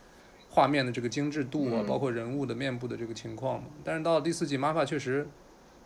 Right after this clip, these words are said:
Speaker 1: 他是到底是想，就是想干脆换一种风格，就是换一种，比如说三笠这种比较粗粝的，或者比较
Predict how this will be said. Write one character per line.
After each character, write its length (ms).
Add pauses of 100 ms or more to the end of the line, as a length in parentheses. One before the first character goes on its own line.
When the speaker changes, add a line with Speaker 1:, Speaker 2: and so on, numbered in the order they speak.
(140)
Speaker 1:
他 100
是 100
到 120
底 120
是 280 (320)
想， 360 (240)
就 120
是 120
想 320
干 140
脆 100
换 180
一 40
种 100
风 240
格， 200 (560)
就 120
是 100
换 240
一 40
种， 140
比 80
如 40
说 80
三 180
笠 100
这 60
种 180 (120)
比 40
较 100
粗 240
粝 200
的， 160
或 100
者 60
比 140
较 400